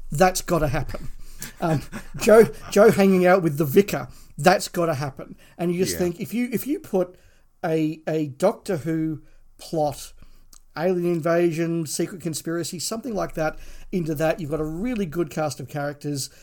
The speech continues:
Speaker 1: You know, Richard de Vere's there. You've got Missus Pavlitska. You know, just like leaving home in thirty-nine.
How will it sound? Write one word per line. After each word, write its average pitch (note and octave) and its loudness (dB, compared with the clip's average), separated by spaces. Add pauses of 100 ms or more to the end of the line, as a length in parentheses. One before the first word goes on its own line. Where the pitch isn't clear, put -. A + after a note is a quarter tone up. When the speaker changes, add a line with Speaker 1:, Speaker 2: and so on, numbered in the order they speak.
(240)
Speaker 1:
You E3+ -4
know, E3+ 0
Richard E3+ -2
de E3 -2
Vere's F3 6
there. F3 2 (160)
You've A#3 -4
got A#3+ 0
Missus A#3 -2
Pavlitska. G3+ -4 (500)
You F3+ -6
know, G3 -4
just E4 -6
like C4+ -2
leaving B3 -4
home G#3+ 0
in G3+ -2
thirty-nine. F3 -4